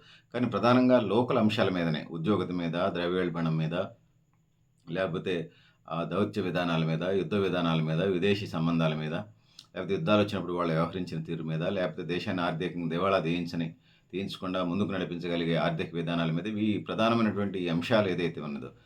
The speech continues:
ఇంకా త్రాగునీరు, సాగునీరు, విద్య, వైద్యం, ఉపాధి రంగాలు ఏదైతే ఉన్నాయో, ఇవి లాకౌట్ లేకుండా, లేకపోతే ప్రభుత్వ కొత్త రంగ, కొత్త ప్రభుత్వ రంగ సంస్థలను సృష్టించడం, ఇతర వ్య-, వ్య-, ఉప-, ఉత్పత్తి రంగాలను స్ట్రెంథెన్ చేయటం,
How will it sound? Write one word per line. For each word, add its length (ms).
ఇంకా 240
త్రాగునీరు, 600
సాగునీరు, 480
విద్య, 480
వైద్యం, 500
ఉపాధి 380
రంగాలు 300
ఏదైతే 300
ఉన్నాయో, 260
ఇవి 380
లాకౌట్ 460
లేకుండా, 520
లేకపోతే 320
ప్రభుత్వ 400
కొత్త 240
రంగ, 380
కొత్త 360
ప్రభుత్వ 480
రంగ 120
సంస్థలను 460
సృష్టించడం, 760
ఇతర 200
వ్య-, 680
వ్య-, 260
ఉప-, 420
ఉత్పత్తి 360
రంగాలను 340
స్ట్రెంథెన్ 420
చేయటం, 300